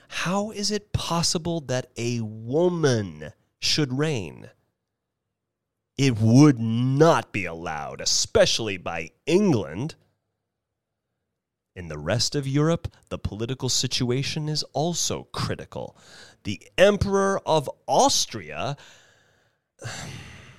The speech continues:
these events, to tell the truth, have so shaken and shattered me that I could really do nothing all day.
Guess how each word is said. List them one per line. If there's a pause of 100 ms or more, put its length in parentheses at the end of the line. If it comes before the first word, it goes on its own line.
(420)
these
events,
to
tell
the
truth,
have
so
shaken
and
shattered
me
that
I
could
really
do
nothing
all (180)
day.